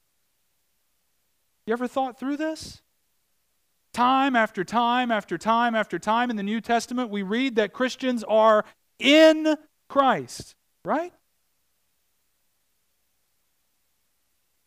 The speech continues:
If Christ has died for you, if Christ has atoned for your sin, there is no hatred in the heart of God for you. Paul says it so clearly.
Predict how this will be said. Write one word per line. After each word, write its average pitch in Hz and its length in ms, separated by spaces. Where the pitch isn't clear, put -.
If 147 100
Christ 220 360
has 233 120
died 190 360
for 165 120
you, 147 280
if 151 120
Christ 208 400
has 190 180
atoned 196 460
for 208 120
your 202 160
sin, 139 480
there 165 180
is 170 160
no 170 160
hatred 175 400
in 180 120
the 160 80
heart 160 220
of 147 100
God 143 300
for 135 120
you. 123 280
Paul 214 160
says 160 280
it 143 100
so 147 160
clearly. 151 500